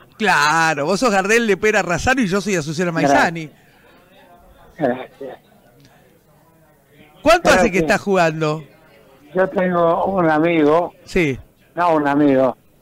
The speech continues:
Speaker 1: Empezamos como amigos, terminamos siendo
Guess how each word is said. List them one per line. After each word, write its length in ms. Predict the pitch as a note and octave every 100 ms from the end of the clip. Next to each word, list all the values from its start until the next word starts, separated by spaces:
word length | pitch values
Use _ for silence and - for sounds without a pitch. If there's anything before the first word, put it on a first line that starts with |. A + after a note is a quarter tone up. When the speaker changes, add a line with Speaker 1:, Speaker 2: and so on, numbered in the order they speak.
| _ - _
Speaker 1:
Empezamos 580 | E3 E3 F#3+ F#3+ G3 G#3
como 220 | F3+ E3+
amigos, 420 | E3 G3+ F#3 D3+ D3
terminamos 560 | F3+ G3 F#3+ F#3 F3+ F3+
siendo 440 | G3+ F3+ F#3 F3